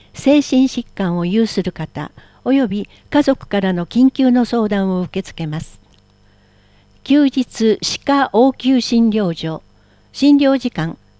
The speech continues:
午前九時から十一時三十分。四日水曜祝日、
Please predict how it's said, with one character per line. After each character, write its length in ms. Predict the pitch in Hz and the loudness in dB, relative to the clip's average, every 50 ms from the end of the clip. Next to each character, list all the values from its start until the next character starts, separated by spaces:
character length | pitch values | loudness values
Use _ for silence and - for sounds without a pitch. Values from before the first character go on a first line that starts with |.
| _ - | _ 0
午 140 | - 302 277 | 0 2 2
前 200 | 277 254 220 202 | 2 2 2 0
九 100 | - 262 | 0 -2
時 140 | 240 247 - | -2 -2 -2
か 100 | - 170 | -2 -4
ら 140 | 170 170 | -4 -2
十 180 | - 220 240 262 | 0 0 0 0
一 180 | 262 - - 180 | 0 -2 -4 -8
時 120 | 160 170 | -8 -6
三 240 | - - 180 190 196 | -4 -2 -2 -2 -2
十 140 | 185 185 - | -2 -6 -6
分。 360 | _ _ - 139 151 - - _ _ _ _ _ _ _ _ _ _ _ _ _ _ _ _ | _ _ -10 -10 -10 -10 -12 _ _ _ _ _ _ _ _ _ _ _ _ _ _ _ _
四 180 | - 226 226 233 | 0 2 2 0
日 360 | _ - - 285 294 285 - | _ -6 -4 -2 -2 -2 -2
水 360 | - - - 277 277 269 269 269 | -6 -6 -2 0 2 4 4 4
曜 240 | 254 233 220 196 | 2 2 0 -2
祝 320 | - - - - - 247 220 | -4 -6 -8 -6 -4 -4 -4
日、 420 | - 190 - - - 165 165 - | -4 -8 -12 -12 -12 -12 -12 -14